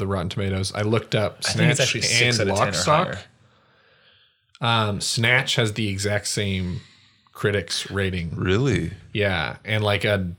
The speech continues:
Speaker 1: seven or eight percent higher audience, and Lock, Stock has a seventy-four percent critic rating
Speaker 3: Huh.
Speaker 1: with, like, a ninety-two percent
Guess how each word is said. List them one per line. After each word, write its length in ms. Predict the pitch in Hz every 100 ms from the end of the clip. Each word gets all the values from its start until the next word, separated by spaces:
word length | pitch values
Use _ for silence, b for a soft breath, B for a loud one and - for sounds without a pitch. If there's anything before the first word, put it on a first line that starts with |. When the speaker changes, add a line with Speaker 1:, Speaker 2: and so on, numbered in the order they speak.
| _
Speaker 1:
seven 720 | - - - - 101 95 95 95
or 100 | 92
eight 240 | 95 92
percent 300 | - 92 85
higher 260 | 87 90 -
audience, 480 | 87 92 110 123 -
and 180 | 98 98
Lock, 280 | 101 104
Stock 340 | - - 98 95
has 420 | - 98 90 85 -
a 220 | 95 90
seventy-four 800 | - 101 98 92 - - 120 143
percent 480 | 110 - 101 98 -
critic 340 | 95 85 -
rating 420 | 73 71 64 - -
Speaker 3:
Huh. 240 | - 101 B B B
Speaker 1:
with, 160 | 104 92
like, 140 | 92
a 100 | 92
ninety-two 1000 | 90 92 92 90 87 85 85 - - 98 85
percent 420 | 90 - 87